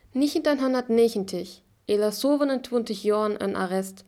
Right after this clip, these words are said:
wo Mandela friletten. Staatspräsident Frederik de Klerk her dit befehlt,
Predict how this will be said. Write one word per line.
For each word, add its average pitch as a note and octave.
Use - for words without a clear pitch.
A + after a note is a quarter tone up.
wo A#3+
Mandela A3+
friletten. F3
Staatspräsident B3+
Frederik A3+
de G#3
Klerk F#3+
her F#3+
dit G3
befehlt, F#3+